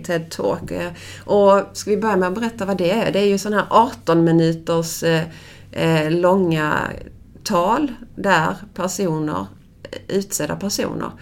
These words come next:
får i uppdrag då att prata om vitt skilda ämnen.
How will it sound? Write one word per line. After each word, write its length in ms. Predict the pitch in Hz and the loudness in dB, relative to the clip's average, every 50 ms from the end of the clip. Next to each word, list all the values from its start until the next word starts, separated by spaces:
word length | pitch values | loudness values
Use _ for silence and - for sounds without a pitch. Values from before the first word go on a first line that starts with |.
| - - - - - - - | -18 -18 -16 -16 -16 -12 -4
får 140 | - 196 185 | 0 2 4
i 80 | 180 190 | 4 2
uppdrag 320 | 190 185 - 160 151 156 | 0 -2 -4 -6 -4 -2
då 120 | 170 156 | -2 -2
att 160 | 143 139 139 - | -4 -4 -6 -6
prata 380 | - 160 170 165 - - - | -6 -4 -4 -4 -6 -6 -6
om 200 | 143 151 160 160 | -4 -4 -2 0
vitt 200 | 175 175 165 - | 0 -2 -2 -4
skilda 300 | - 160 160 165 165 - | -6 -6 -6 -6 -6 -6
ämnen. 340 | - - - - - - | -8 -8 -8 -8 -10 -10